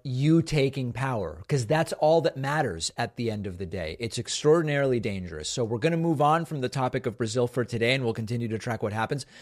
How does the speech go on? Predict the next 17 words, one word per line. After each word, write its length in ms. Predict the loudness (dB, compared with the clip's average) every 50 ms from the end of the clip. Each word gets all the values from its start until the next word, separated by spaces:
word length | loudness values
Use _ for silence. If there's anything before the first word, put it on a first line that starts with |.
| -8 -2
But 140 | 2 4 4
I 60 | 4
think 180 | 4 2 2 2
it's 100 | 0 -2
important 340 | 0 2 4 4 4 2 -2
to 40 | -4
say 240 | 0 2 2 2
that 240 | 2 2 0 -2 -4 _ _ -20 -20 _ _ _ _ _ _ _ _ _ _ _ _ _ _ _ _ _
we 300 | -2 2 4 4 6 6
need 240 | 6 4 4 2 0
to 100 | 0 0
watch 340 | 4 4 4 4 4 2 -2
very 380 | -4 0 2 2 2 2 0 -2
closely 720 | -4 -2 0 0 0 0 -2 -4 -4 -4 -4 -6 -6 -10 -14 _ _ _ _ _ _ _ _ _ _ _ _ _ _ _ _ _ _ _ _ _ _ _ _ _ _ _ _ _ _ _ _ _ -8
how 680 | -6 -4 0 2 4 6 6 8 8 8 6 4 0 -4 _ _ _ _ _ _ _ _ _
or 240 | -2 0 0 0 0 2
if 520 | 4 6 6 4 2 0 -6 -14 -18 -20